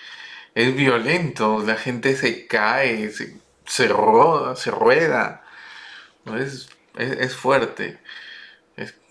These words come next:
es, es triste porque mientras que Spencer Johnson se pregunta: "¿Quién se ha llevado mi queso?",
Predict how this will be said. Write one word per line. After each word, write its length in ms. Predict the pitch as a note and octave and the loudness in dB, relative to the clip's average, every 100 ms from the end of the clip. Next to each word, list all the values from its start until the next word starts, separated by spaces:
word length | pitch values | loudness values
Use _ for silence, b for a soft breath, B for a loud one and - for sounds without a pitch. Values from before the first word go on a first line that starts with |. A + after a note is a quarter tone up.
| - | -20
es, 200 | B2+ - | -16 -10
es 240 | A#2+ A2+ - | -10 -10 0
triste 460 | D#3+ E3+ - C#3 | 0 2 2 2
porque 680 | C3+ A#2 G#2+ A2 G#2 G2+ G2+ | 2 -2 -2 -2 -2 0 -2
mientras 440 | G#2+ G#2+ G#2 G#2+ - | -2 -2 -2 -4 0
que 140 | G#2+ | -2
Spencer 560 | G#2 - C3 B2+ B2+ A#2+ | -2 -2 -2 0 -4 2
Johnson 460 | C3 B2+ B2 A#2 A2 | 2 2 0 -2 -2
se 140 | A2 | -6
pregunta: 480 | G2+ G#2+ A#2+ A#2+ A2+ | 0 0 0 -2 -2
"¿Quién 200 | B2+ B2+ | -2 -4
se 180 | B2+ B2+ | 0 0
ha 40 | |
llevado 420 | B2 A#2 B2 B2 | 0 0 2 0
mi 140 | A#2 G#2 | -4 -4
queso?", 560 | B2+ A#2+ - B2+ - | -2 -2 -2 -8 -8